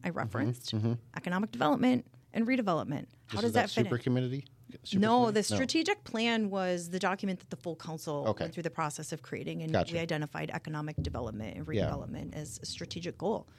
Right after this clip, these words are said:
Speaker 2: Yeah.
Speaker 1: So now you have to figure out, okay, now we have this strategic goal. How do we make it happen?
Speaker 2: Right.
Speaker 1: So we started identifying areas within the city where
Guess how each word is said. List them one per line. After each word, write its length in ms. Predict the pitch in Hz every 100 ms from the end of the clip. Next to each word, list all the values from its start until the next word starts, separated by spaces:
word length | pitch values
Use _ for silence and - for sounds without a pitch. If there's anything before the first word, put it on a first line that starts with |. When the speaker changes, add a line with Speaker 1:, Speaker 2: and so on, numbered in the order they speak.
| -
Speaker 2:
Yeah. 160 | 107
Speaker 1:
So 140 | - 202
now 200 | 190 269
you 100 | 233
have 80 | 170
to 80 | -
figure 220 | 165 151
out, 120 | 165
okay, 220 | 190 175
now 240 | 185 156 180
we 120 | 165
have 220 | 165 190
this 140 | 156 151
strategic 400 | 160 156 151 151
goal. 120 | 175
How 80 | 151
do 60 | 147
we 60 |
make 160 | 143 143
it 60 | 160
happen? 320 | 151 - - -
Speaker 2:
Right. 180 | 104 87 -
Speaker 1:
So 100 | 208
we 60 |
started 320 | 202 240 226 202
identifying 640 | 170 175 185 156 147 151
areas 400 | 165 175 147 143
within 220 | 151 151 143
the 60 |
city 420 | - 196 143 156 - - - - _ - -
where 240 | 160 156